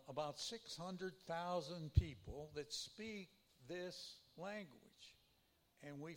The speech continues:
finally, we were able to print a copy of God's Word in that language. We're able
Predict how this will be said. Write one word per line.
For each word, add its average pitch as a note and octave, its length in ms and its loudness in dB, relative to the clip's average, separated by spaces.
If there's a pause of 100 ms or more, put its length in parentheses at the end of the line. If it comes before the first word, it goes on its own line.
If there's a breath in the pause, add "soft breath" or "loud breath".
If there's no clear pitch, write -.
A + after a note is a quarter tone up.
finally, D#3 420 -2 (240)
we C#3+ 100 -12 (300)
were C#3+ 160 -4
able D3 340 -2
to - 260 2
print D3 180 0
a - 420 -20
copy C#3 360 -6
of A#2+ 100 -12
God's B2 360 -6
Word B2 340 -8 (220)
in A#2+ 80 -8
that A2+ 200 -8 (100)
language. D3+ 440 -6
We're D3 120 -8 (160)
able F3+ 480 -2